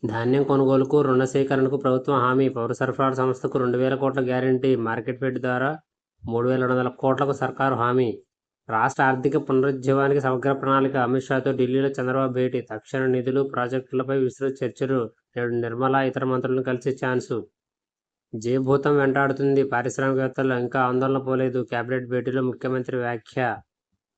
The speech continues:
బియ్యం స్మ-, స్మగ్లింగ్పై సమగ్ర విచారణ. సీఎం చంద్రబాబు. అమెరికా ఎన్నికల్లో తెలుగు బంధం. రిపబ్లికన్ పార్టీ ఉపాధ్యక్ష అభ్యర్థి వాన్స్ భార్య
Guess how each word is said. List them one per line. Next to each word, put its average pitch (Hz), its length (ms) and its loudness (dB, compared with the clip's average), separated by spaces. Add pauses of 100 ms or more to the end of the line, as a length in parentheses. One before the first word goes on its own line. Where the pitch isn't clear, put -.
(440)
బియ్యం 120 280 0
స్మ-, 127 380 0
స్మగ్లింగ్పై 135 760 0
సమగ్ర 131 400 0
విచారణ. 131 420 2 (100)
సీఎం 123 300 -6
చంద్రబాబు. 120 600 -2 (580)
అమెరికా 127 420 -2
ఎన్నికల్లో 135 460 2
తెలుగు 139 280 2
బంధం. 131 360 2
రిపబ్లికన్ 131 640 -2
పార్టీ 123 240 0
ఉపాధ్యక్ష 127 560 -4
అభ్యర్థి 120 480 -2
వాన్స్ 131 400 -2
భార్య 123 400 0